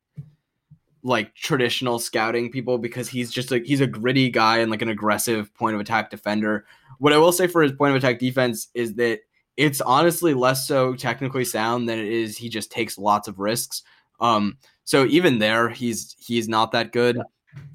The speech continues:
Speaker 1: Um, off the ball, like, Kentucky depresses, that sort of thing, but, uh, not, not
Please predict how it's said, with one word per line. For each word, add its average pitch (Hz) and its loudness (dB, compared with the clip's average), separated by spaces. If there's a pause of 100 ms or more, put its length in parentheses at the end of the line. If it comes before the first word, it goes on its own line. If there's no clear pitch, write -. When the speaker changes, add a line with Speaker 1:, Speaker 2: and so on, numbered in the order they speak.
(720)
Speaker 1:
Um, 104 -2 (280)
off 131 2
the 131 -4
ball, 120 0
like, 110 -6 (260)
Kentucky 123 -6
depresses, 110 -4
that 104 -4
sort 107 -6
of 101 -8
thing, 101 -4
but, 107 -2
uh, 101 -2 (360)
not, 107 4 (360)
not 98 -2